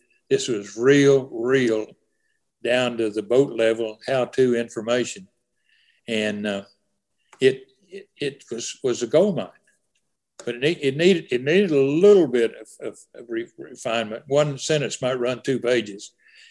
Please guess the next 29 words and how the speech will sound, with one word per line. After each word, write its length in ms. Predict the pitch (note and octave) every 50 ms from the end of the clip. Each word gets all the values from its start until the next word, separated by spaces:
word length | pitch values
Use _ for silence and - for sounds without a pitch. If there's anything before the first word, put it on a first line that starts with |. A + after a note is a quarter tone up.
| - _ _ -
but 200 | A#2+ - D3+ -
you 80 | B2+
could 160 | - - -
take 220 | - C#3+ D#3 D3 -
a 60 | C3+
little, 240 | B2 C3 B2 G#2 - _ - - - _
you 120 | - C3+ C#3
could 180 | - - -
take 240 | - D3+ D#3+ D#3+ D#3
a 60 | C3
few 400 | A2 - C#3 C#3 C3+ C3 A#2+ - - _ _ _ _ _ _ _ -
commas 480 | C3 C#3 C#3 C#3 C3+ C#3 C#3+ C3 A2
and, 220 | A#2+ A2+ A2 G#2+ G#2+ _ _ _ _ _ _ _ -
and 160 | B2 A#2+ A#2
a, 120 | A2+ A2+ - - -
a 40 | -
few 240 | - - C#3+ C#3
things, 340 | C3+ C#3 C3+ B2+ B2+ B2+ A2+
but 180 | - A#2+ A2+ A#2
did 180 | C#3 D3 C#3+
not, 320 | C#3+ C3+ C#3+ F3+ F#3 - _ -
not 220 | D3+ D3+ E3+ F3+ -
change 340 | - G3+ G#3+ A3+ G3+ D3 -
it, 120 | - - _ _ _ _ _ _ _ _ _ -
because 340 | - A#2 - D3 C#3+ C3+ C3+
you 100 | F3 F#3
could 160 | F3+ D#3 C3
see 360 | - - - F3 F3 F3 E3+
where 380 | C#3 B2 B2 B2 A#2+ A2+ -